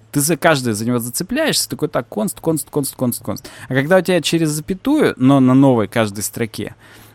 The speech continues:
ты такой: «Так, это какой-то блок кода», и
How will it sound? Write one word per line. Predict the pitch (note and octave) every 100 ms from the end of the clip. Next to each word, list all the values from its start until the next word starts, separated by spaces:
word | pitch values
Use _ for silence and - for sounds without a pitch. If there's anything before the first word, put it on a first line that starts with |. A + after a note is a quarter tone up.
| _ -
ты | A#3
такой: | G#3 F#3 A3
«Так, | D3+ B2 A2+
это | -
какой-то | - F3 D#3
блок | C3+ D#3 E3+ -
кода», | - C4+ D4+ B3 A3+ A3 -
и | D#3 E3+